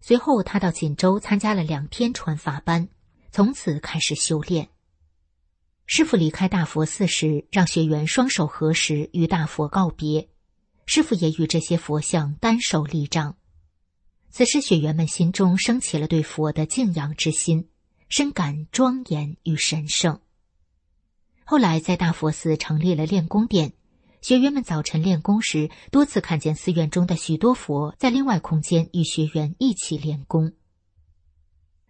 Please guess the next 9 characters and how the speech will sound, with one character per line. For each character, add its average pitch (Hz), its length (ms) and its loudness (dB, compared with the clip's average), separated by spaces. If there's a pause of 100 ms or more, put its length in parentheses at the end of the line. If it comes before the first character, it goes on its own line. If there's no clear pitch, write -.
(460)
师 - 180 0
父 247 140 -4
在 160 180 0
锦 151 200 -4
州 170 240 2
传 156 240 -4
法 165 200 -2
期 160 240 -2
间， 190 280 4